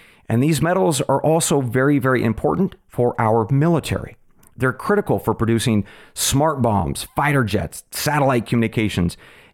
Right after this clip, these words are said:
Name it, and it probably requires some amount of rare earth metal. Back in the nineteen eighties,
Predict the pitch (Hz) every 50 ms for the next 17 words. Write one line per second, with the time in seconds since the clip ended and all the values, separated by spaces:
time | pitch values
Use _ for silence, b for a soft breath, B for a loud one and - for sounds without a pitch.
0 | B _ - - 87 147 139 139 147 175 208 220 226 220 - 147 147 139 135 -
1 | - - 151 190 202 175 185 165 139 147 - - 160 147 143 135 127 131 113 113
2 | - - - - 165 160 143 151 160 143 123 120 - - 110 101 98 101 113 117
3 | 117 120 - - 104 101 95 - - - - 143 143 - - - - _ _ _
4 | _ b b b b b b b b b b b - 113 104 156 220 285 277 277
5 | 220 190 180 170 156 - 156 151 - - 143 139 135 131 127 123 113 -